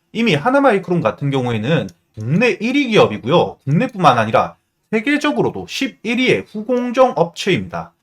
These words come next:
그렇기 때문에 이 백조 시장에 하나마이크론이 신규 시장을 개척해 나가고 있는 시점이기 때문에 앞으로 이 실적이 나오는 순간부터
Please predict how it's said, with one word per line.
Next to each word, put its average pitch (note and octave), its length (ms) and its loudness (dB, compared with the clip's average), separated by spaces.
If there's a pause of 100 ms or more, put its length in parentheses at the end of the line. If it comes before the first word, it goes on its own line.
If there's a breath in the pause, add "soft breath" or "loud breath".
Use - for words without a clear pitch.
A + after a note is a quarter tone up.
(140)
그렇기 F#3+ 260 2
때문에 F3 220 4
이 C#3 160 0
백조 C#3+ 400 -6
시장에 B2 440 0
하나마이크론이 E3+ 680 4
신규 A3+ 420 -2
시장을 E3 380 2
개척해 A#3 500 -4
나가고 C#3+ 360 0
있는 D3 120 2
시점이기 F3 480 0
때문에 A#2+ 460 0 (240)
앞으로 G#3 400 2
이 E3 80 2
실적이 C#4 500 0
나오는 C3 320 0
순간부터 F3+ 600 0